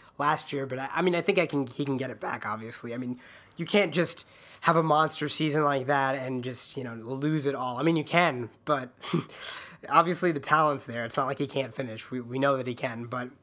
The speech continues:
the, if you, if someone just watched this game, they, they probably might, maybe wouldn't believe that. Um, I thought overall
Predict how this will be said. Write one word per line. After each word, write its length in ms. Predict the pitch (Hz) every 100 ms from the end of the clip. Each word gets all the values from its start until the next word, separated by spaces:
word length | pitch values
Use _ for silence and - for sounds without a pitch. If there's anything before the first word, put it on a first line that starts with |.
| _ 139
the, 140 | 156
if 300 | - - 151
you, 100 | 170
if 220 | 170 170
someone 360 | - 180 175 160
just 260 | 135 151 -
watched 260 | 151 147
this 160 | 156 139
game, 280 | 143 147 143
they, 140 | 127
they 200 | 123 123
probably 400 | 123 127 135 127
might, 240 | 120 123 - 127
maybe 260 | 127 135
wouldn't 260 | 127 127 120
believe 320 | 175 180 120
that. 180 | 104 - - - - - - - _ -
Um, 540 | 160 147 139 131 123 - _ _ _ _ _ _ - _ -
I 100 | 156
thought 540 | 156 165 156 151 147 - _ _ _ _ _ _ _ _ _ _ _ _ _
overall 880 | 180 175 170 160 156 165 170 175 -